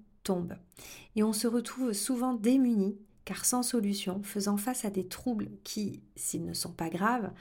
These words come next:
sont tout de même très handicapants au quotidien. C'est alors qu'on peut soit se résigner, soit se mettre en quête de solutions. Et à l'époque où ça nous est arrivé avec Anne-Sophie, il y avait beaucoup moins d'informations sur le sujet. Il n'y avait pas Instagram et tous ces comptes dédiés,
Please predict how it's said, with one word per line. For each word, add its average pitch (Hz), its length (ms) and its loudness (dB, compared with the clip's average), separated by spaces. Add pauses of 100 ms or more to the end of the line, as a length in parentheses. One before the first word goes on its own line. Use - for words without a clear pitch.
(320)
sont 208 200 2
tout 208 160 -2
de 226 60 0
même 226 180 0
très 233 240 -2
handicapants 196 600 -2
au 196 40 2
quotidien. 175 520 -8 (1200)
C'est 208 240 0
alors 226 300 4
qu'on 196 160 -2
peut 185 320 0
soit 247 240 2
se - 120 2
résigner, 202 540 4 (320)
soit - 240 2
se 254 160 2
mettre 214 280 0
en 190 80 2
quête 208 360 -2
de 185 100 0
solutions. 190 540 -2 (640)
Et 202 140 4
à 190 60 4
l'époque 262 320 4
où 233 60 0
ça 196 160 2
nous 202 200 2
est 254 140 -2
arrivé 196 320 2
avec 180 260 -2
Anne-Sophie, 208 560 -4 (160)
il 196 160 2
y 196 60 4
avait 180 160 2
beaucoup 262 400 0
moins 233 160 2
d'informations 190 600 -4
sur 190 200 -6
le 175 100 -6
sujet. 190 480 -4 (440)
Il 185 100 -2
n'y 180 60 -2
avait 170 160 -4
pas 233 220 4
Instagram 202 640 2
et 180 80 2
tous - 160 -8
ces 202 200 0
comptes 208 280 -2
dédiés, 190 480 0